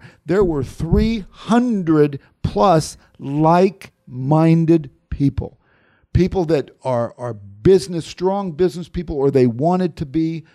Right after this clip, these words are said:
um, involved in the community. They treat people well. They want to build relationships.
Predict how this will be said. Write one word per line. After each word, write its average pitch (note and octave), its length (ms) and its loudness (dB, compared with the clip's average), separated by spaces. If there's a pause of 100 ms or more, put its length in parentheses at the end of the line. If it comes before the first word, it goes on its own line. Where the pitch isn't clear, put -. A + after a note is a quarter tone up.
(260)
um, A2+ 440 -12 (300)
involved D3+ 480 0
in E3 120 -4
the D3 80 -8
community. D#3+ 640 -2
They A#2 160 -2
treat E3 440 -10
people D#3+ 320 -8
well. D3 240 -6
They A#2 120 -4
want C#3 240 -2
to D#3+ 40 2
build C#3+ 260 0
relationships. B2+ 840 -2